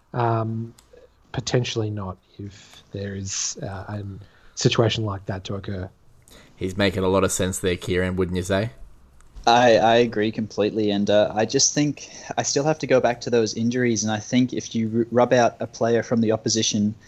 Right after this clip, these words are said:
Speaker 3: and they're in a, a very small premiership window, I just, I couldn't cruel their chance to get a gr-, a grand final opportunity and, and win the competition. Um, not to, to name names, so not naming names, not the Tigers.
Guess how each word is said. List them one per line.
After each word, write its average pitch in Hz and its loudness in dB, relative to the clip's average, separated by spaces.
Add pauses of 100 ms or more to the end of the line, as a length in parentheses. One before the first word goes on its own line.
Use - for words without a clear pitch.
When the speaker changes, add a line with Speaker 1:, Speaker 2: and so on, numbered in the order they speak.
(380)
Speaker 3:
and 113 4
they're 120 8
in 117 4
a, 110 -2
a 120 -2
very 127 4
small 127 0
premiership 120 -2
window, 110 2
I 110 0
just, - -2
I 110 -4
couldn't 120 -2 (200)
cruel 113 4 (420)
their 113 2
chance 117 -2
to - -8
get 113 4
a 110 2
gr-, 104 -6
a 113 -2
grand 113 2
final 113 0
opportunity 113 0
and, 110 -4 (160)
and 110 -4
win 120 4
the 117 0
competition. 131 0 (600)
Um, 110 2 (300)
not 131 2
to, 120 2
to 117 0
name 120 2
names, 120 0
so 107 2
not 127 0
naming 120 2
names, 110 0
not 131 2
the 127 -4
Tigers. 123 2